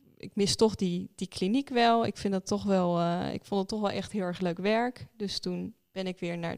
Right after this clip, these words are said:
terug naar die kliniek gegaan. En ik heb daar gewerkt totdat ik, eh,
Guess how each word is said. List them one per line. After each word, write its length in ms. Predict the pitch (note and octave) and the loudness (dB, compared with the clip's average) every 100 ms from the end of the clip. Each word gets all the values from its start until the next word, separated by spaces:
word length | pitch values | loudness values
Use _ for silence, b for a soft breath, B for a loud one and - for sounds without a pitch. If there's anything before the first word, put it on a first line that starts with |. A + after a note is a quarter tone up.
| - | -8
terug 240 | - F#3+ | -6 -4
naar 100 | G3 | -4
die 100 | F3 | -8
kliniek 340 | - F#3 A3 - | -6 -2 -2 -2
gegaan. 520 | - - F#3 F3+ F#3+ - B B B B B | -6 -4 -2 -2 -6 -10 B B B B B
En 140 | - G3 | -2 -2
ik 100 | G3 | 0
heb 140 | F#3+ | -2
daar 180 | F#3 F3 | -2 -4
gewerkt 420 | - F3 - - | -4 -4 -4 -6
totdat 340 | F#3 - - | -6 -6 -6
ik, 120 | F3 - | -10 -10
eh, 400 | - F3 F#3+ | -6 -4 -4